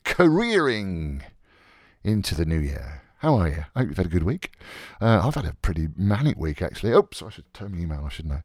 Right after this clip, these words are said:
Sorry about that. Um, shall I tell you about it? No. Well, all right, briefly. It looks like we're going back to the Edinburgh Festival. Looks like we're gonna go back with two shows. One, uh, a,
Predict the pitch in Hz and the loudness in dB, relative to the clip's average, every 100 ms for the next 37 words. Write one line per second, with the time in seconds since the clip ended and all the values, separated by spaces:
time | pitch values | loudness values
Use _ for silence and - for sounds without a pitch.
0 | - - 80 78 190 - - - - 156 | -8 -6 -4 -4 -6 -8 -10 -10 4 8
1 | 160 160 156 - 165 - 185 175 160 170 | 8 8 6 4 2 6 6 8 8 6
2 | 185 123 101 78 65 - - _ _ _ | 4 2 2 2 -2 -6 -8 _ _ _
3 | - 185 147 92 78 - 80 90 80 95 | 6 8 8 4 0 -4 -2 -2 -2 -4
4 | 147 - - - 87 87 85 - 90 82 | -2 -2 -4 -2 -2 0 -2 -2 -2 -2
5 | - 107 - 139 82 76 82 - 80 80 | 0 0 2 2 0 0 -2 0 0 0
6 | 78 - - 85 - 98 90 101 110 139 | 0 -2 -2 -4 -2 -2 0 0 0 -2
7 | 120 90 90 - - - - - 85 85 | -2 -2 -2 -6 -14 -12 -14 -6 -2 0
8 | - | -2